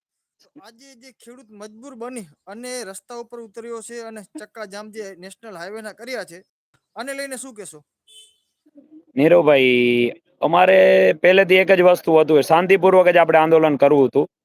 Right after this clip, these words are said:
Speaker 2: અને ક્યારે કોઈ જાતનું ઉગ્ર કિસાન સંઘ થયું નથી અને ખેડૂતોને થવા પણ નથી દીધા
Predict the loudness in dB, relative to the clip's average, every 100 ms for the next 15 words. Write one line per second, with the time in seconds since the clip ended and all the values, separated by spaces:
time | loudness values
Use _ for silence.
0 | _ _ _ -8 -6 0 2 2 4 2
1 | 4 2 2 0 2 4 4 4 4 0
2 | -2 -2 -2 -2 -2 0 0 0 2 2
3 | 0 0 0 2 0 0 2 2 2 0
4 | 0 -2 -2 0 0